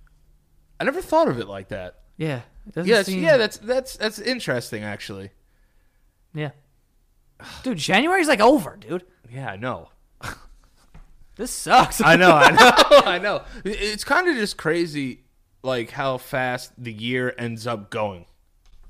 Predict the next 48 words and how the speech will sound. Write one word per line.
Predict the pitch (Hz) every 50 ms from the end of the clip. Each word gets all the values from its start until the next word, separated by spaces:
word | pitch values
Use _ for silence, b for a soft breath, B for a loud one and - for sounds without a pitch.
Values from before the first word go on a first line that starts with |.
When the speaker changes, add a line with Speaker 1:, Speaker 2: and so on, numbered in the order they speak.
| - - - - - - - - - - -
Speaker 2:
I | 196 202
know, | 220 226 196
and | 160 160 170
for | 156 185
whatever | 196 214 233 226 214
reason, | 196 190 190 202 208 214
it | 190
just | 165 165 156 -
seems | 185 175 160
like | 165 156 151
time's | - - 160 160 165 170 160 151
moving, | 160 156 147 151 147
like, | 143 139 139 139 - - - - - - - - - - - _ _ _ _ _ _ _ _ _
faster. | - - 156 147 143 139 - - 170 170 170 165 - _ _ _ _ - -
Speaker 1:
Yeah. | - 143 147 117 - - - - -
Speaker 2:
Uh, | 208 262 277 262 254 240 -
I | 247 294
don't | 349 349 349
know | 339 294
if | 254 -
that's | 240 214 180 - -
true. | - - 180 165 143 131 135 - - - - _ _
Speaker 1:
Dude, | - 135 151 147 139 120
last | 123 135 147 165 160 -
year | 180 180 165
went | 156 147 135
so | - - - 135 127
fast. | - - 135 110 98 90 - - - - - - _ _ _ _ -
Speaker 2:
No, | 170 170 170 170
I | 170 165 151 151 165
didn't | 170 147 131
think | 147 131 123
so. | - 127 120 123 131 - - - _ _ _ _ _ _ _ _ _ _ _
I | - -
thought | - 233 185 175
it | 160 151 - _
was | - - 175 165 165 151
a | 147 143
year. | 143 151 160 - 127 131 -
<laughs> | - - - - -
It | - 226
felt | - - 202 196
like | 185 175 151
a | 147
year. | 143 147 147 156 160
Speaker 1:
It | 135 131 120
did? | 120 123 127 127 123 - _ _ _ _
Speaker 2:
Yeah. | 175 160 160 147 143 135 127